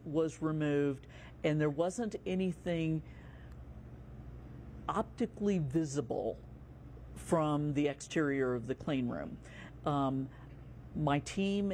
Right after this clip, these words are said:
is working in the clean room in concert with the Lockheed Martin uh, uh, engineers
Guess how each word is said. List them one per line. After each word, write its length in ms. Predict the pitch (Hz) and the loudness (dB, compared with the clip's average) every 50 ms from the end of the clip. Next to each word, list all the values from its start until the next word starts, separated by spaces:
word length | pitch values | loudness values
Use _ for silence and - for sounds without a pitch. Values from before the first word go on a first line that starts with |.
| - - | 0 2
is 480 | - 156 147 143 143 143 143 127 120 131 | 4 4 6 6 4 4 2 0 0 0
working 580 | 143 151 165 170 - - 185 170 160 147 - | 2 2 2 2 0 -2 -2 -2 -2 -2 -2
in 200 | 160 170 180 190 | 0 0 2 2
the 80 | 196 185 | 0 -2
clean 360 | - - 196 190 185 185 180 | -2 -2 0 0 2 2 2
room 420 | 175 175 170 170 170 165 165 160 | 2 2 4 4 4 2 2 0
in 340 | 151 - 151 143 139 139 139 | -2 0 2 2 2 2 2
concert 540 | 127 - - 165 175 175 - 196 180 175 - - | 0 0 0 0 0 0 2 2 2 2 2 2
with 220 | 165 156 151 - | 0 0 2 2
the 80 | - 143 | 0 0
Lockheed 400 | 143 139 139 131 - 147 131 131 | 0 0 0 0 -2 -2 -2 0
Martin 560 | 139 139 139 135 - 147 135 131 131 - - | 0 -2 -2 -2 -2 -2 -2 -2 -2 -4 -4
uh, 440 | - - 143 139 131 123 123 127 - - - - - - - - - | -4 -2 0 0 0 0 0 -2 -2 -4 -10 -14 -14 -14 -14 -4 0
uh, 180 | 165 147 - - - | 2 2 2 2 2
engineers 920 | 160 156 151 147 127 139 139 147 160 170 175 175 175 175 170 170 - - | 2 2 2 2 0 0 0 0 2 2 2 2 2 2 0 -2 -4 -10